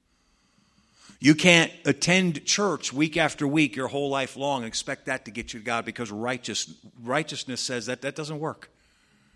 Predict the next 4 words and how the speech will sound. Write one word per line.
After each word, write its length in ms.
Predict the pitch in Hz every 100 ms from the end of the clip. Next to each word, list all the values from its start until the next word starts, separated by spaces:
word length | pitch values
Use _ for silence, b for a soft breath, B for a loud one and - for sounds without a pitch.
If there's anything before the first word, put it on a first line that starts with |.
| _ _ _ _ _ _
Sin 720 | - - 165 170 185 185 180
must 380 | 123 113 - 101
be 480 | 139 143 143 143 -
removed. 800 | 131 123 120 110 92 71 -